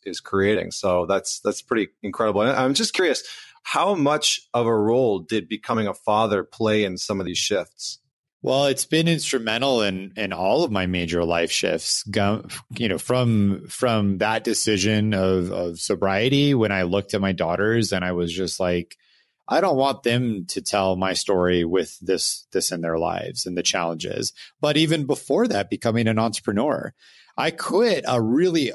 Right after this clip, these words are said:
Speaker 2: fun, awesome job at Apple to chase entrepreneurship because I wanted more freedom with my daughter,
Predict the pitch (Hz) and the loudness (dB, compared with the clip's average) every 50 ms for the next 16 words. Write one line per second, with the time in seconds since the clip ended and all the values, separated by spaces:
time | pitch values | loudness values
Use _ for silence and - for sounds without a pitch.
0 | - - - - - 139 131 131 135 127 120 107 113 113 110 - - 113 101 92 | -8 -14 -16 -8 -2 -2 0 0 0 -2 -2 -2 -2 -2 -2 -2 -6 -8 -6 -2
1 | 107 107 107 110 101 101 95 98 110 117 107 - 98 87 85 85 90 90 _ _ | 0 0 2 2 2 0 0 0 -2 -2 -2 -2 0 0 0 0 -2 -6 _ _
2 | _ _ _ _ _ _ _ _ _ _ _ _ _ _ - - - 170 165 147 | _ _ _ _ _ _ _ _ _ _ _ _ _ _ -10 -6 -2 0 0 2
3 | 147 - - - 147 151 143 131 - 131 127 123 120 - - - 107 104 101 113 | 2 2 2 2 2 0 0 0 0 -2 -2 -2 -4 -6 -6 -6 -6 -4 -2 -2
4 | 139 151 - - 101 92 92 - 107 95 - - 110 104 98 82 90 87 107 117 | -2 0 0 0 -2 -2 -4 -4 -8 -8 -4 -2 0 0 0 0 -2 -2 0 0
5 | 107 101 104 107 107 104 98 98 95 98 98 - - - 104 101 107 120 113 101 | 2 2 2 2 2 2 0 2 2 2 0 0 -2 -2 0 2 2 2 2 2
6 | 92 90 92 90 87 87 90 92 90 92 101 92 - - 95 92 90 87 87 98 | 2 2 0 0 -2 -4 -4 -4 -2 -2 -2 -2 -2 -4 -2 -2 0 0 0 0
7 | 127 135 104 - - - - | 0 0 -2 -6 -8 -16 -18